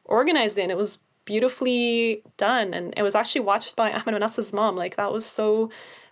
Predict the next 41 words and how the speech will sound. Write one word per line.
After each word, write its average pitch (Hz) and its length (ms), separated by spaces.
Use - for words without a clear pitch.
powerful 226 440
to - 120
me, 185 140
right? 208 320
So, 214 600
you 269 100
know, 254 140
if, 233 180
if 269 140
at 302 100
the 320 80
very 254 300
least, 247 400
just - 160
that - 220
Ahmed 214 200
knows 190 280
that - 260
there's 208 180
people 202 240
about 196 200
him 208 120
who 220 140
care, 202 520
right? 180 340
And 196 140
that - 80
everybody 214 300
on 196 100
his 196 100
birthday 185 240
was 180 140
talking 185 280
about 180 140
him. 196 80
For - 160
me, 214 120
that 190 160
was - 220
huge, - 300
right? 208 300